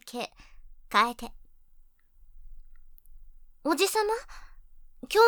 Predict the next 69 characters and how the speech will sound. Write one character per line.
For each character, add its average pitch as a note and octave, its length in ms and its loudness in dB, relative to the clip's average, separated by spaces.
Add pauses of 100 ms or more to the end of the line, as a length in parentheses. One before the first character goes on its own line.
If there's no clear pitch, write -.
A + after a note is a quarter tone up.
(180)
日 - 20 8
は C4+ 60 6
演 E4+ 180 8
劇 G4+ 280 8
部 F#4+ 120 6
の D4+ 140 6
部 A3+ 100 0
室 A#3 240 -4
で C#4 140 2
セ - 140 -2
ッ D4 40 0
ク D4 100 -6
ス C4 40 -4
す - 240 -2
る A#3 100 0
ん A3+ 60 -2
で G#3 80 -4
す - 160 -10
の？ A#3 180 -4 (1120)
私 G4 460 0
は G4+ 100 -6 (720)
舞 D#4 160 6
台 G4 160 8
役 G4 240 4
を G4 40 6
や F#4+ 140 8
る F#4+ 120 8
ん - 20 6
で E4+ 100 4
す - 100 -4
の？ A#3 160 0 (920)
お C4 100 8
じ D4+ 140 4
さ G#4+ 100 10
ま G#4+ 140 10
に G#4+ 120 8
楽 G#4+ 240 8
し A4+ 140 6
ん G#4+ 60 4
で A4 80 8
も D4 160 4
ら D4 100 0
え D#4 60 2
る E4+ 100 2
た E4+ 80 4
め F4 140 4
な E4+ 100 8
ら、 D4 140 0 (260)
私 D4 420 4
は D#4+ 120 4
何 G4 240 10
で A4 80 12
も F#4+ 100 10
や D#4+ 140 4
り D#4+ 80 4
ま E4+ 120 6
す F4 120 0
わ。 D4+ 180 2 (920)
そ - 180 -6
れ C#4 100 -2
で D#4 80 -2
は、 C4+ 140 -4 (680)
パ G4 160 12
ン - 60 2
ツ - 160 2
を D#4 80 4
脱 C#4 100 2
い D#4+ 80 2
で C#4+ 80 -4